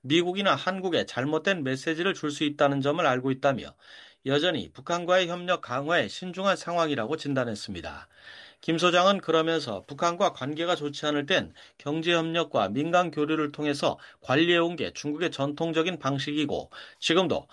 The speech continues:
어, 미국의 대중정책이나 한국 내 정치 상황 변화 등을 지켜보면서, 어, 그런 수준에서 북한을 대하고 있는 것이라고 설명했습니다.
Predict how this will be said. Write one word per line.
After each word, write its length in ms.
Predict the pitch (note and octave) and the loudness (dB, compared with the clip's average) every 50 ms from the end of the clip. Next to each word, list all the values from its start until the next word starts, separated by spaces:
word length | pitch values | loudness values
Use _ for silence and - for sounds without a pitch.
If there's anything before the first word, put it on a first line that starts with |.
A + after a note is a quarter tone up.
| - - - | -20 -20 -14
어, 120 | - B2 A#2+ | -10 -8 -4
미국의 420 | A#2+ C#3 E3 D#3+ F3 F#3+ F#3+ - | 0 2 2 2 2 0 0 -2
대중정책이나 880 | - C3 C3+ C#3 E3+ E3+ D#3+ E3 D#3 D3+ D3 - D3+ D3 F3 F#3+ E3+ B2+ | 0 -2 -2 -2 -2 -4 -2 -2 -2 -2 -4 -6 -4 -2 2 2 2 2
한국 360 | - - F3 F#3 F3+ F#3 F#3+ | 2 -2 -6 -6 -6 -6 -2
내 120 | G3 E3+ - | -2 -2 -2
정치 340 | - C#3 D3 D3+ - F3 D#3 | -2 -4 -6 -6 -4 -6 -6
상황 400 | D3 D#3 D#3+ F3 E3+ E3 D3 C#3 | -6 -2 -2 0 0 -2 -4 -6
변화 360 | - B2+ C3+ D3 D#3 D3+ D3 | -6 -4 -2 2 2 2 2
등을 180 | D#3+ E3 F#3 | 2 2 0
지켜보면서, 840 | - - C#3 C3+ - D3 C#3 C3+ C3+ C3+ C3+ C3 B2 - - C#2+ - - - - - - - - - | -2 -2 -6 -8 -4 -2 0 0 2 2 2 0 0 -2 -6 -8 -14 -16 -20 -20 -18 -20 -20 -12 -8
어, 120 | A#2 A2+ | -8 -6
그런 260 | A2 - D3+ D#3 D#3+ | -2 2 4 4 4
수준에서 580 | D3+ - - - D3+ C#3 C3+ C3+ - F3+ F3+ F#3 - _ _ _ | 4 2 0 2 2 2 2 2 2 2 2 0 0 _ _ _
북한을 460 | - - C3+ C3+ - E3+ F3+ G3+ F#3+ - | -10 -10 -8 -4 0 0 2 2 0 0
대하고 300 | D3+ D3 C#3+ C#3+ C#3+ C#3 | 2 2 2 2 2 -2
있는 200 | C3 B2+ A#2+ A2 | -2 -4 -6 -6
것이라고 420 | G#2 G#2 G2 - - D#2+ - C#3+ | -8 -6 -6 -6 -6 -6 -6 -6
설명했습니다. 960 | C#3 - D3+ C#3+ C3 A2 F#2 E2 - - F#2 E2 D#2+ - - - - - | -4 -2 0 0 2 0 0 -2 -4 -6 -8 -8 -10 -10 -10 -12 -12 -14